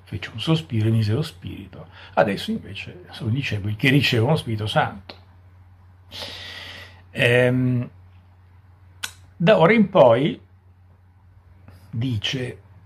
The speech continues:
a coloro cui perdonerete i peccati saranno perdonati, a coloro cui non perdonerete non saranno perdonati. Sta a voi rimettere i peccati.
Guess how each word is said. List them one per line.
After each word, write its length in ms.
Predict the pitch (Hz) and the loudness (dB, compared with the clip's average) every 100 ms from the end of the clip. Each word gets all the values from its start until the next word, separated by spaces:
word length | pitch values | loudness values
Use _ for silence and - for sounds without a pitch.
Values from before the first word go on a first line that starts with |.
| - - _ - | -20 -20 _ 0
a 140 | 143 156 | 2 4
coloro 380 | 185 202 151 | 4 4 2
cui 140 | 127 170 | 2 0
perdonerete 480 | 139 135 139 175 151 | 0 0 2 0 0
i 20 | |
peccati 400 | 214 165 160 156 | -2 0 0 0
saranno 240 | 131 139 | 0 0
perdonati, 640 | 120 120 120 101 90 - 110 | 0 -2 0 -2 -4 -8 -8
a 40 | |
coloro 340 | 208 175 123 | -2 -2 -2
cui 160 | 110 185 | 0 0
non 180 | 147 123 | 0 0
perdonerete 640 | 160 156 202 151 120 147 | -2 2 2 2 0 -2
non 180 | 131 135 | -2 -4
saranno 380 | - 113 120 143 | -4 -2 -2 -4
perdonati. 640 | 110 98 92 113 85 - - - - _ - - _ - - - - - - - - - | -6 -10 -6 -4 -6 -12 -20 -20 -20 _ -20 -20 _ -20 -20 -20 -20 -20 -20 -20 -20 -20
Sta 200 | - - | -18 -10
a 40 | 104 | -4
voi 200 | 123 98 | -2 -2
rimettere 600 | 101 107 98 - 101 - | -2 -4 -6 -12 -16 -14
i 100 | 170 | -14
peccati. 580 | 113 107 - - - - | -12 -14 -14 -14 -14 -18